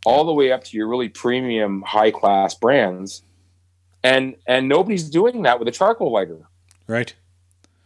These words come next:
Speaker 1: I mean,
Speaker 2: Yeah.
Speaker 1: literally, there's, there's nothing
Speaker 2: Yeah.
Speaker 1: on the marketplace that's really a premium product that, that literally would last you for ten, fifteen years. It just doesn't
Speaker 2: Yep.
Speaker 1: exist.
Speaker 2: Yeah, I'm just waiting for mine to give out on me, uh, one of these days. So.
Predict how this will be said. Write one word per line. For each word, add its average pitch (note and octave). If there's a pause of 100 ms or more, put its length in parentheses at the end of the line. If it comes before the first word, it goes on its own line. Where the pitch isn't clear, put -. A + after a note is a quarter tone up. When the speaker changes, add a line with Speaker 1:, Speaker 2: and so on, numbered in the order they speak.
(140)
Speaker 1:
I D#3+
mean, F3+
Speaker 2:
Yeah. F3
Speaker 1:
literally, A3+
there's, C3+
there's D#3+
nothing G#3+
Speaker 2:
Yeah. G#3+
Speaker 1:
on F#3
the D#3
marketplace C#3
that's - (360)
really E3
a A#2
premium D3
product C#3
that, C3+
that B2+ (160)
literally C#3+
would B2+
last C3+
you A#2+ (460)
for A#2
ten, C3+
fifteen B2+
years. C3
It G2+
just A#2
doesn't A2+
Speaker 2:
Yep. A2
Speaker 1:
exist. C3+ (200)
Speaker 2:
Yeah, F2+
I'm A#2+
just A2+
waiting A#2
for G#2+
mine A2
to G#2+
give G2
out G2+
on G2
me, G2+
uh, G2
one G2+
of F#2
these F2
days. F2+
So. F2+